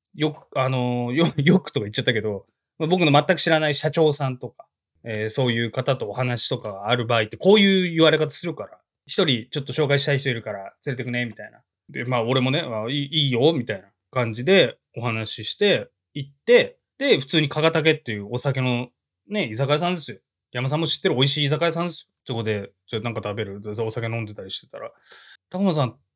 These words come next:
て宗教興味あります？」って言われて。もう、もう、あの、ここまで言ってるけど、スタートの時点で俺もう、なんていうの、スイッチ切ってる、スイッチ切ってるというか、スイッチ入ってるの。もうやばいっていうスイッチが。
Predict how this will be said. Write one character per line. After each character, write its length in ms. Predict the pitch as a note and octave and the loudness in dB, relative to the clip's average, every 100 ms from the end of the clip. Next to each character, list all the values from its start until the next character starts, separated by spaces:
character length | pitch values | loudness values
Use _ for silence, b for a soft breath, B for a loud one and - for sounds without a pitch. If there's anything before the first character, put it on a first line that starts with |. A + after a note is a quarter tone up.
| _ | _
て 440 | C3+ C3 A#2 G2 _ _ _ | 4 6 6 2 _ _ _
宗 260 | - - F3 | -6 -4 -2
教 160 | C3+ | -2
興 180 | - C3+ | 0 0
味 80 | A2+ | 2
あ 60 | |
り 40 | A2 | 0
ま 80 | B2 | -2
す？」 140 | - G2 | -4 -10
っ 0 | |
て 60 | _ | _
言 80 | - | -20
わ 60 | - | -20
れ 40 | |
て。 60 | _ _ _ _ - | _ _ _ _ -2
も 220 | A#3 G3+ | 4 4
う、 60 | F3+ | 6
も 300 | C#4+ C#4 D3 | 8 8 6
う、 20 | |
あ 120 | F3+ G3+ | 4 4
の、 260 | G3 F#3 - _ _ - | 4 0 -4 _ _ -2
こ 140 | C4 | 0
こ 80 | D#4+ | 6
ま 80 | E4+ | 6
で 80 | G#3 | 6
言 100 | D3+ | 4
っ 20 | |
て 100 | - | 2
る 60 | D3+ | 2
け 100 | A#2+ | 2
ど、 340 | A#2 G#2+ - _ - | 0 -2 -6 _ -6
ス 120 | - | 4
タ 80 | E4+ | 6
ー 80 | E4+ | 8
ト 80 | F4 | 8
の 60 | |
時 100 | D4+ | 8
点 80 | D4+ | 6
で 80 | D3+ | 6
俺 300 | C3 C#3+ C#3 | 6 6 6
も 360 | D#3+ C#3 A2+ - _ | 4 2 0 -8 _
う、 40 | E3+ | -6
な 80 | E3 | -4
ん 40 | |
て 60 | A#2+ | -4
い 40 | |
う 20 | |
の、 40 | G#2+ | -4
ス 180 | - F#3+ | 2 4
イ 40 | |
ッ 20 | - | 4
チ 100 | - | -2
切 100 | - | -4
っ 40 | |
て 120 | - E3+ | -2 -2
る、 60 | |
ス 160 | - - | 0 0
イ 40 | |
ッ 40 | F#4+ | 0
チ 120 | - | -4
切 80 | - | -8
っ 20 | |
て 80 | - | -4
る 40 | C3 | 0
と 40 | |
い 20 | |
う 20 | B2+ | 2
か、 60 | |
ス 60 | E4+ | 2
イ 20 | |
ッ 20 | E4 | 0
チ 100 | C3+ | 0
入 180 | D4 | 2
っ 40 | F#4+ | 2
て 100 | - | 0
る 160 | A#2 - _ _ F3+ | -4 -6 _ _ 2
の。 100 | F#3 | 4
も 60 | |
う 60 | C3 | 6
や 140 | F#3 | 6
ば 100 | B3 | 6
い 40 | B3 | 4
っ 20 | |
て 120 | - | 2
い 20 | |
う 20 | B2+ | -2
ス 120 | D#3+ | 0
イ 40 | |
ッ 40 | C#3+ | -2
チ 120 | - | -8
が。 120 | G#2 | -12